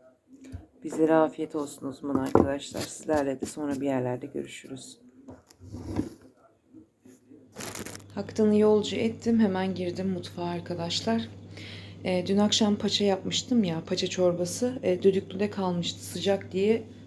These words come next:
tencerelere aktarmamıştım. Ondan sonra şöyle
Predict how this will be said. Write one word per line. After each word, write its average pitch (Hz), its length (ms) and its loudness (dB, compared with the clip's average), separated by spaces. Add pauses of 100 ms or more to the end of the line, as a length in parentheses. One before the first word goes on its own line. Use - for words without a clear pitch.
tencerelere 185 580 -4
aktarmamıştım. 196 1000 -2 (1900)
Ondan 175 340 -2
sonra 175 340 -2
şöyle - 280 0